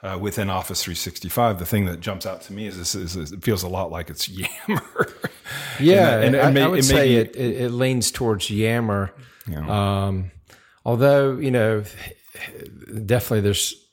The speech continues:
Speaker 2: there's some overlap with Teams too, because when you look at, um, the richness of your post, that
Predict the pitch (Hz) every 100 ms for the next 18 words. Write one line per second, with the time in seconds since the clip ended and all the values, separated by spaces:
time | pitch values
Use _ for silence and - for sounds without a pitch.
0 | _ - 98 - 104 - 110 101 98 98
1 | 87 87 - - 117 98 92 - - 113
2 | 98 90 104 95 104 95 90 107 104 -
3 | 95 92 95 - - - - - _ 95
4 | 95 95 95 98 92 107 110 - 113 98
5 | - 98 92 87 85 - - 110 90 87
6 | - - - 101 - -